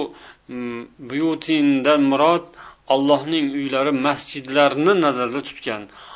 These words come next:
Alloh taolo masjidlarni bino qilishga, ularni obod qilishga va ularni, mm, baland qilib, mm, ko'tarib, chiroyli qilib qurib, pokiza saqlashga buyurgan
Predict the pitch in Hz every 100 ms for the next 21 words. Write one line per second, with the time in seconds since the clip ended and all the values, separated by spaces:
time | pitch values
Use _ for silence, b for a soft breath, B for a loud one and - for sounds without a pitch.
0 | B 131 131 165 190 160 156 151 139 127
1 | 127 170 202 175 151 139 - 123 123 123
2 | 127 165 131 131 143 175 175 170 - 170
3 | 165 160 - 151 131 131 143 135 117 135
4 | 175 180 180 160 - 175 175 180 175 B
5 | B B - 139 151 127 123 120 143 170
6 | 170 B B B _ - 123 117 113 120
7 | 147 - 143 131 - - 120 113 104 -
8 | 127 120 127 165 170 - _ _ - 131
9 | 160 160 156 135 127 113 - - 127 139
10 | 160 - - _ 120 113 - 135 123 170
11 | 147 117 B B B - 135 120 113 -
12 | 139 151 156 147 110 127 123 110 113